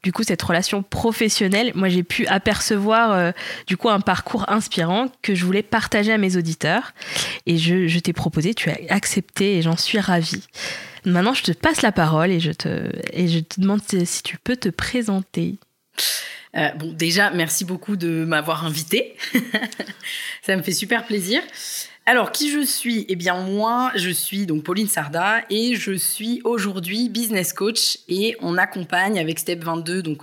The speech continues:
Speaker 2: ma société, les entrepreneurs à se développer à travers le marketing, le commercial et la structuration.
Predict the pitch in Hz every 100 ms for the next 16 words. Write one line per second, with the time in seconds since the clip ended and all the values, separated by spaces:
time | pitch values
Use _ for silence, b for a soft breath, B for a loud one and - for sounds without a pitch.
0 | - 151 151 - 156 156 147 175 240 B
1 | B B B 185 208 247 233 233 214 -
2 | 202 190 233 - 196 220 196 202 185 175
3 | 202 220 - 175 - 165 160 170 180 185
4 | - 147 - 202 214 160 175 170 190 170
5 | - 180 185 185 - 190 220 190 170 -
6 | - 170 - 160 147 170